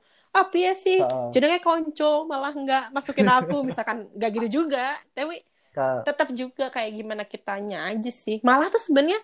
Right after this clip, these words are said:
Speaker 1: dengan kita nggak mengandalkan temen tuh kayak lebih, "Anjrit, bisa ya ternyata," gitu.
Speaker 2: Iya, eh, puas gitu ya.
Speaker 1: Nah.
Speaker 2: Heeh.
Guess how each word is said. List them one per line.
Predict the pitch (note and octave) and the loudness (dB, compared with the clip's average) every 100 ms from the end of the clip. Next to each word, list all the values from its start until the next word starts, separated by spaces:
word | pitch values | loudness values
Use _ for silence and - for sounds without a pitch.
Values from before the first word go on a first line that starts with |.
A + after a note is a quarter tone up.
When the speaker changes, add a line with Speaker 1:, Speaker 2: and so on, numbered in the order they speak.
| _ _ - - - | _ _ -20 -14 2
Speaker 1:
dengan | C4 C4+ C4+ | 4 4 2
kita | C#4+ C#4 | -2 -2
nggak | C4+ C4+ | 0 0
mengandalkan | C4 C4 B3+ B3+ B3+ | 0 0 0 -2 -4
temen | C4 D4 | -6 -8
tuh | G4 | -8
kayak | - - | -6 -4
lebih, | A#3+ G#3 A#3 - _ _ _ - | -4 -4 -6 -8 _ _ _ -8
"Anjrit, | A#3 G#3 G#3 G3+ | -6 -4 -4 -4
bisa | G3+ G3 - A3+ | -4 -4 0 0
ya | G3 | 0
ternyata," | G3 G3 F#3+ G#3 G3 | -4 -8 -8 -6 -6
gitu. | F#3+ F#3+ - _ G#3 E3 A3+ - | -4 -6 -8 _ -2 -2 -8 -8
Speaker 2:
Iya, | D#3+ D#3+ D3 | -4 -2 -2
eh, | D3 C#3+ C3+ C3 | -4 -8 -10 -8
puas | D#3 F3+ - | -6 -6 -6
gitu | E3 | -4
ya. | F3 B3 | 2 6
Speaker 1:
Nah. | B3 C#4 B3 G#3+ - _ - _ _ _ _ _ B2 | 6 6 4 -4 -16 _ -20 _ _ _ _ _ -20
Speaker 2:
Heeh. | B2+ A#2+ | -20 -20